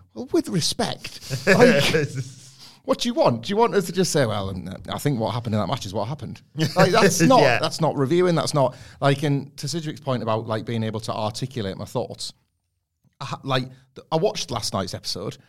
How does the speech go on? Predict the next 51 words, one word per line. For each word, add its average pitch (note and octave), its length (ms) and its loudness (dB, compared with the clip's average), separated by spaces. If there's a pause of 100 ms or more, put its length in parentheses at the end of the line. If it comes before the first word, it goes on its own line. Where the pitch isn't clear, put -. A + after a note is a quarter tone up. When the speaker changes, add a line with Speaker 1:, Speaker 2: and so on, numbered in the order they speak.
(220)
Speaker 1:
and B2 180 0
the B2 40 0
first F#3 320 0
thoughts - 220 -2
that - 60 -10
sprung A2 240 -6
to G2+ 80 -8
mind G2+ 240 -2
after - 220 -10
it - 40 -10
was - 120 -14
finished A#2 260 -6
were, - 200 -6 (540)
I B2 60 -10
don't C#3 220 2
think F3 120 -8
that C3 80 -4
was G#2 100 -6
a F2 40 -10
super - 240 -6
effective, - 500 -8 (120)
here C3 120 -2
I F#2 80 -2
am G2 80 -2
thinking G#2 320 -6
and F#2+ 60 -6
not G2 140 -8
feeling. G#2+ 300 -6 (220)
I - 60 -10
don't E3+ 240 2
think C3 140 -4
that - 120 -8
was F#2+ 120 -8
a F#2 40 -8
super G2+ 280 -8
effective - 340 -12
go-home F2+ 380 -4
show. A#2 260 -6 (260)
I A2+ 100 -16
don't C#3+ 220 2
think A#2 360 -4 (760)
everything D3+ 460 2
bar B2 260 4
one A2+ 340 2
really A2+ 200 0
great G#2 220 -2
angle G#2 260 -4
was G2 100 -4
particularly - 460 -4
well F#2 120 0
serviced. F#2 520 -6